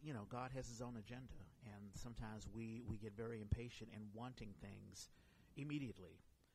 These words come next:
You know, I sent a text message to you, Craig, and I need you to respond immediately. But you may be busy. I've got to think about, you know, what's happening on your end.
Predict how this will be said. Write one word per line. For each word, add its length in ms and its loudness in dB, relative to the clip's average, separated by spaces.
You 60 4
know, 60 6
I 140 4
sent 280 4
a 60 4
text 300 4
message 380 2
to 60 -2
you, 120 0
Craig, 340 4
and 100 6
I 160 6
need 240 6
you 100 6
to 60 4
respond 400 6
immediately. 560 2
But 200 10
you 140 10
may 160 12
be 120 10
busy. 440 8
I've 140 4
got 180 4
to 60 0
think 240 0
about, 200 6
you 80 8
know, 60 8
what's 180 6
happening 380 6
on 100 2
your 260 6
end. 360 0